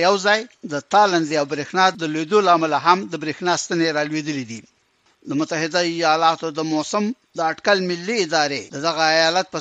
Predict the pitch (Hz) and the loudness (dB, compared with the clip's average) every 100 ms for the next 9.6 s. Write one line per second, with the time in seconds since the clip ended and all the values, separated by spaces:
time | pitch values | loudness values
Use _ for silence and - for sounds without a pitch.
0 | - 151 160 196 190 190 170 156 156 113 | -4 -4 -4 -4 0 0 0 -8 -10 -10
1 | - 156 160 165 190 208 196 _ 143 185 | -10 -4 -2 -2 0 -2 -4 _ 0 0
2 | - 185 156 180 175 160 156 151 151 165 | 0 -6 -2 0 0 0 -2 -2 -4 -6
3 | 151 170 151 147 143 143 151 147 147 143 | -6 -4 -2 -2 0 0 0 -2 -2 -6
4 | 156 143 175 139 117 104 - _ _ - | -6 -6 -4 -6 -6 -10 -14 _ _ -10
5 | 175 170 165 165 202 170 165 156 156 190 | -4 0 0 -2 -4 -2 2 2 2 2
6 | 214 113 170 185 180 165 185 233 - 127 | 0 -2 2 2 2 0 -2 -2 -2 -4
7 | 104 _ - 120 123 180 190 - 170 165 | -6 _ -14 -14 -4 0 0 0 -4 -4
8 | 156 160 180 180 185 180 165 160 147 139 | -6 -4 -4 -2 -4 -4 -4 -6 -8 -6
9 | 160 170 190 - 190 | -8 -8 -8 -6 -4